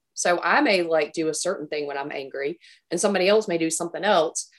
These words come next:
And I would be reading the whole situation completely wrong because I didn't really understand. Or maybe they were not even angry at all. I just thought they were.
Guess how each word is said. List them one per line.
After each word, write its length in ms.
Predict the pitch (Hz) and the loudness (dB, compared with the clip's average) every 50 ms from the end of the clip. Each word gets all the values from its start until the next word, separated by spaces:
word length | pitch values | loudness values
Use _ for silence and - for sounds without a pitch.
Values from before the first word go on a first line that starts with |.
| _ _ - | _ _ -2
And 120 | 170 165 | 2 4
I 80 | 170 185 | 6 8
would 160 | 190 190 175 | 8 6 6
be 160 | 175 170 165 | 4 2 2
reading 320 | 170 175 175 175 175 165 160 | 2 0 0 0 0 -2 -2
the 100 | 160 156 | -2 -2
whole 200 | - 175 175 170 | 0 0 0 0
situation 600 | - - 165 - - 151 151 147 147 - 151 147 | -2 -4 -10 -8 -4 -2 0 0 0 -2 -6 -10
completely 460 | 151 135 131 - 143 135 - - 143 139 | -10 -10 -8 -8 -8 -6 -6 -8 -8 -8
wrong 420 | 139 139 143 151 175 214 220 220 | -8 -8 -8 -6 -6 -6 -6 -8
because 360 | - - - - 160 139 - - | -8 -12 -10 -6 -6 -6 -6 -6
I 80 | 147 | -8
didn't 260 | 143 - 143 139 - | -6 -6 -6 -6 -6
really 220 | - 139 135 - - | -8 -8 -6 -6 -8
understand. 500 | - - - - - - - 62 62 - _ _ _ _ _ _ _ - | -10 -12 -12 -12 -12 -12 -12 -16 -18 -20 _ _ _ _ _ _ _ -4
Or 140 | 180 180 180 | 0 2 4
maybe 340 | 180 180 180 190 180 180 | 4 4 4 4 2 2
they 160 | 175 170 170 165 | 4 4 4 4
were 380 | 165 165 160 160 160 160 - - | 6 4 4 2 0 -2 -4 -4
not 180 | 170 170 175 180 | 0 2 2 2
even 200 | 175 170 170 165 | 2 2 0 0
angry 340 | 165 165 170 170 165 160 | 0 0 0 0 0 0
at 60 | 151 147 | 0 0
all. 320 | 143 143 165 233 294 - | -2 -2 0 0 0 0
I 100 | - 175 | -2 -2
just 200 | 156 160 151 - | -4 -4 -6 -8
thought 220 | - 139 135 - - | -8 -10 -10 -10 -10
they 80 | 92 | -10
were. 260 | 87 - - - - | -10 -8 -10 -10 -12